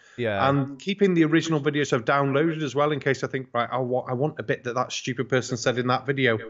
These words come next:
Speaker 2: The worst bit that I keep having to re-get, 'cause I download it and then delete it, not thinking,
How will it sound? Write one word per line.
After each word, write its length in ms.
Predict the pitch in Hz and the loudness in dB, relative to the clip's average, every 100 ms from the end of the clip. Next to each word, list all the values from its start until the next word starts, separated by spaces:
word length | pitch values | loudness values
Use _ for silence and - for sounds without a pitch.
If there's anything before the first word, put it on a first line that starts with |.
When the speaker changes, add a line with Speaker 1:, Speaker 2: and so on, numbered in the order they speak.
| - - _ _ _ _ | -18 -20 _ _ _ _
Speaker 2:
The 80 | 135 | 2
worst 380 | 127 185 185 190 | 6 6 6 4
bit 160 | 175 127 | 0 2
that 60 | |
I 100 | 117 | -2
keep 240 | 107 147 - | -2 -6 -4
having 340 | 160 - 165 | -6 -2 -4
to 120 | 151 147 | -2 -2
re-get, 500 | 156 156 147 110 - | 0 0 0 -2 -2
'cause 100 | 127 | -4
I 80 | |
download 640 | 117 170 190 185 156 120 107 | -2 0 2 2 0 0 -2
it 140 | 110 | -6
and 80 | 117 | -4
then 140 | 123 113 | -4 -4
delete 360 | 123 131 - | -2 -2 -2
it, 100 | 117 | -4
not 180 | 127 120 | -4 -2
thinking, 460 | 139 123 110 104 | 0 0 -2 -8